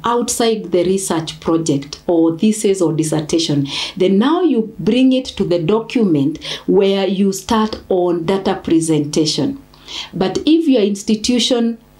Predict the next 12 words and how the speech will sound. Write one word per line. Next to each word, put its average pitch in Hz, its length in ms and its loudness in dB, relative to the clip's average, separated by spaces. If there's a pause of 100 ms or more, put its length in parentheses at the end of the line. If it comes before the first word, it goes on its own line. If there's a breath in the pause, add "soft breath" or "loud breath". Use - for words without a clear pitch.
(180)
allows 220 560 2
or 185 220 2
requires 240 760 0
you 220 140 2
to 196 120 -2
have 170 260 -4
the 170 120 0
title 214 500 0
as 160 200 0
data 220 360 -2
analysis, 214 640 0 (240)
presentation, 190 880 0